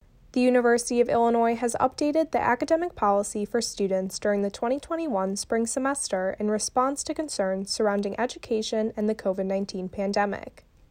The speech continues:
The drop deadlines for classes have been extended to the last week of instruction,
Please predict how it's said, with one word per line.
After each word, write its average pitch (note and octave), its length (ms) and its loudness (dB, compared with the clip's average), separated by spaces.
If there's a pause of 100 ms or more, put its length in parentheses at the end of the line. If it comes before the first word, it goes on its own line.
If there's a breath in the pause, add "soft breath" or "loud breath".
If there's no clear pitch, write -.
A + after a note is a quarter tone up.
(160)
The B3 80 8
drop G#3+ 300 6
deadlines A3 480 2
for A#3 100 -6
classes A3 560 0
have A3 160 -8
been B3 160 2
extended G#3 640 -2
to - 100 -8
the A3 140 -2
last B3 400 -2
week A3+ 180 -6
of A3 80 -8
instruction, G3+ 760 -4